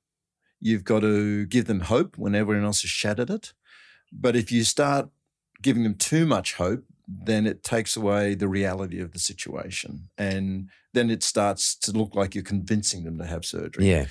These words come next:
Speaker 1: Especially if you're gonna charge them. I mean, it's, it's self-serving, isn't
Speaker 2: Yeah,
Speaker 1: it?
Speaker 2: yeah. It
Speaker 1: Yeah,
Speaker 2: looks se-,
Speaker 1: yeah.
Speaker 2: well, it looks self-serving.
Speaker 1: It looks self-serving, yeah. Okay, so this is how I do it.
Speaker 2: Yeah, take me through it.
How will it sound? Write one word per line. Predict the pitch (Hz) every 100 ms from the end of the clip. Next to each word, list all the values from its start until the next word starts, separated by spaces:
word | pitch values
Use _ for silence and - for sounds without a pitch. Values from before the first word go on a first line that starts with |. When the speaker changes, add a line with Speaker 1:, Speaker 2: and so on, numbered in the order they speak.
| -
Speaker 1:
Especially | - - 254 -
if | 123
you're | 113
gonna | 101
charge | - 123 160 139
them. | - 98 -
I | 117
mean, | 117 117 - - -
it's, | - 113 - -
it's | 95
self-serving, | - 98 90 - 78 92 92
isn't | 123
Speaker 2:
Yeah, | 107
Speaker 1:
it? | 95
Speaker 2:
yeah. | 92
It | 71
Speaker 1:
Yeah, | 127
Speaker 2:
looks | 127
se-, | - 139
Speaker 1:
yeah. | 131
Speaker 2:
well, | 107 98
it |
looks | 117 -
self-serving. | 73 71 - 127
Speaker 1:
It |
looks | 127 -
self-serving, | - 85 - 82 78
yeah. | 123 107 92 - - - - -
Okay, | 185 170 101
so | 92 185 117 95 - - - _ - -
this | 113 160
is | 151
how | 135 120
I | 104
do | 98 82
it. | - -
Speaker 2:
Yeah, | - 82
take | 139 170
me |
through | 170 165
it. | 104